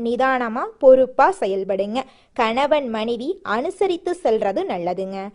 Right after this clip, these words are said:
நண்பர்கள் உறவினர்களுடன் மனஸ்தாபங்கள் உண்டாகலாம். அதை கண்டு நீங்க பயப்பட வேண்டாம். எச்சரிக்கையா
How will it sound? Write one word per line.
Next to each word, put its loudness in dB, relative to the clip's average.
நண்பர்கள் 6
உறவினர்களுடன் 6
மனஸ்தாபங்கள் 2
உண்டாகலாம். -2
அதை -4
கண்டு -2
நீங்க -6
பயப்பட 0
வேண்டாம். -6
எச்சரிக்கையா 2